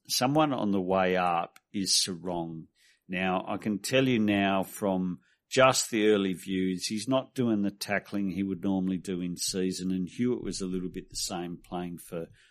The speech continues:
for Carlton, so expect that physical pressure to increase. Um, but it's worthy that his A D P is, is dropping, and this is despite him only playing West Coast Eagles twice, but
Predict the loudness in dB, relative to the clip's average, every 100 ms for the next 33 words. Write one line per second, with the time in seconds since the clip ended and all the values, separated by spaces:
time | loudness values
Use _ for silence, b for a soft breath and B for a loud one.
0 | b -14 -12 -4 -2 -2 -6 -8 -6 -6
1 | -4 -2 -2 -4 -12 -12 -8 -4 -2 -2
2 | -4 -8 -6 -6 -4 -4 -2 -2 -6 -2
3 | 0 0 -2 -8 -10 B B B B B
4 | -4 0 0 0 -4 -6 0 0 0 -4
5 | -8 -8 -8 0 6 8 8 4 -4 -4
6 | -8 -6 -6 -4 -4 -4 -4 -6 -8 -8
7 | -8 -10 -14 -14 -14 -12 -10 -12 -12 -4
8 | -4 -2 -4 -6 -6 -2 0 2 0 -4
9 | -4 -4 -2 2 2 2 -2 -4 -6 -10
10 | -12 -12 -10 -8 -8 -8 -10 -10 -10 -12
11 | -14 -14 -12 -6 -6 -6 -10 -10 -6 -6